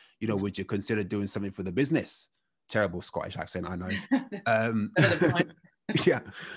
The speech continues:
Speaker 1: Um, and I was like, "Yeah, cool." And it was like, you know, "I,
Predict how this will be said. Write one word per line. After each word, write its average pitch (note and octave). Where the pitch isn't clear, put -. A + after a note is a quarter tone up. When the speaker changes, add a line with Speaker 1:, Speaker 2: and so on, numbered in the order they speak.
Speaker 1:
Um, A2+
and B2
I B2+
was A#2+
like, A2+
"Yeah, D3+
cool." B2+
And G#2+
it G#2+
was G#2
like, G2+
you A#2+
know, G2+
"I, G2+